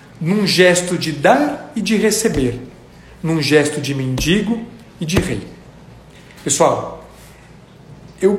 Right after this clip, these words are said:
pararia aqui, paro aqui, na verdade, sem nenhum grande comentário. É, eu só faço um último, um, um último, é, uma última referência. Eu não vou ler, porque não,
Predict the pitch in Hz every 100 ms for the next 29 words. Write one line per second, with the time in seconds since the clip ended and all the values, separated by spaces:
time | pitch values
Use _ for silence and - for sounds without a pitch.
0 | - 208 196 175 170 175 175 175 165 175
1 | - 170 208 180 147 - 160 143 143 135
2 | 147 - - 156 151 151 180 156 165 196
3 | 156 143 127 139 135 139 143 - - -
4 | - 139 139 135 127 131 135 - 180 202
5 | 208 - 185 190 240 - 214 196 190 170
6 | 151 156 165 165 175 170 202 220 - 202
7 | 185 156 143 131 - - - - 139 139
8 | 131 131 127 123 123 - 147 143 202 220
9 | 202 190 185 160 180 185 170 165 208 165
10 | 175 151 180 180 175 156